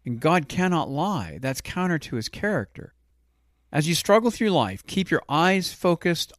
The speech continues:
on what is to come, resurrection. God is going to win this battle because God has already won this battle. The book of Revelation tells us how the story ends. God wins. Jesus rose from the dead, which tells you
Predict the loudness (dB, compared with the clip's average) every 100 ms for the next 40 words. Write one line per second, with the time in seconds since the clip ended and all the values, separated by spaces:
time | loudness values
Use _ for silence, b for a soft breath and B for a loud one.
0 | -4 -4 -2 0 0 -2 -6 -4 -4 -4
1 | -6 -14 _ _ -2 0 0 -2 -4 -6
2 | -12 -12 _ _ _ _ _ _ _ _
3 | 2 4 4 2 2 2 0 -2 2 2
4 | 2 0 -2 -2 0 0 -2 -2 -6 -2
5 | 0 0 0 -2 -4 -4 -2 0 0 -2
6 | -4 -6 -2 0 0 -2 -6 -10 -10 -12
7 | -18 _ _ _ _ _ _ -6 -2 0
8 | 2 4 4 4 2 2 0 -4 -2 2
9 | 4 4 2 0 -2 -10 _ -10 -6 -4
10 | -2 -2 0 2 2 2 2 0 -4 -12
11 | -18 _ _ -8 -6 -2 0 2 2 0
12 | -6 -12 -16 _ _ -12 -2 0 0 -2
13 | 2 4 4 2 -2 -2 0 2 4 2
14 | 0 -2 -4 0 2 2 2 2 0